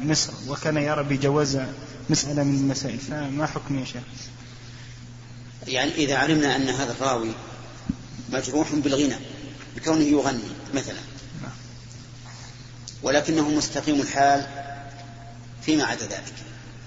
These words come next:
Speaker 2: بحثنا هل هو ممن يرى إباحة الغناء؟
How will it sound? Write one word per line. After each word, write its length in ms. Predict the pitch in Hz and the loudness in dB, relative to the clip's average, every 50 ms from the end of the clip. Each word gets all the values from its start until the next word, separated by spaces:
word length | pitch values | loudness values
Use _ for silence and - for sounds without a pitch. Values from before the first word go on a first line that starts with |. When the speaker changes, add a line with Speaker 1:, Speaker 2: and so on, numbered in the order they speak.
| - - - - - - - | -14 -14 -14 -14 -8 -2 -2
Speaker 2:
بحثنا 360 | 143 - 190 185 - - 104 - - - - - - - - - - - - - - - - - - - - - - | 2 4 4 4 4 2 -4 -6 -8 -10 -12 -12 -12 -12 -12 -14 -14 -14 -14 -14 -14 -14 -14 -14 -14 -14 -8 4 6
هل 120 | 175 180 | 8 10
هو 140 | 170 160 160 | 10 10 10
ممن 320 | 151 151 147 143 139 139 - | 10 8 8 6 6 4 6
يرى 280 | 147 156 151 - - 123 | 6 8 8 6 4 4
إباحة 280 | 120 143 139 - - - | 4 2 2 2 2 -2
الغناء؟ 360 | 113 104 113 123 127 139 - | -4 -2 -2 -2 -2 -2 -2